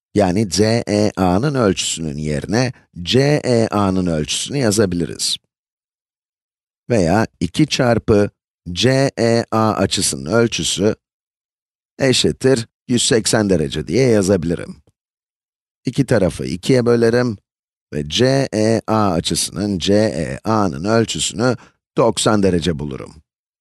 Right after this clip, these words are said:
Bu da D E A açısının ölçüsüyle aynı olur. Çünkü bu iki açı eştir.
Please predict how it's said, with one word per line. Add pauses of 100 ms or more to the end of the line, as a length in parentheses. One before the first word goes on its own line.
(1000)
Bu
da
D
E
A
açısının
ölçüsüyle
aynı
olur. (340)
Çünkü
bu
iki
açı
eştir.